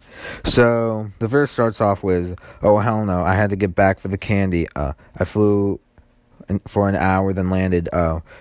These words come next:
The candy is referring to the sex they enjoy together, or just, um,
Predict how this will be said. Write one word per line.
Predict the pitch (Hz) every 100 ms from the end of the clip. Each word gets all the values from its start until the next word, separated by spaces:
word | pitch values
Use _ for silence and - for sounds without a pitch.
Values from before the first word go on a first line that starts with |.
| -
The | 110
candy | - 160 185 170
is | 147
referring | 120 - 110 107 104
to | 101 107 98 95 95 90 - _
the | 92
sex | - 107 101
they | 110 104
enjoy | 104 107
together, | 104 107 107 107 104
or | - 151
just, | 185 160 - - - - 110
um, | 113 107 104 98 95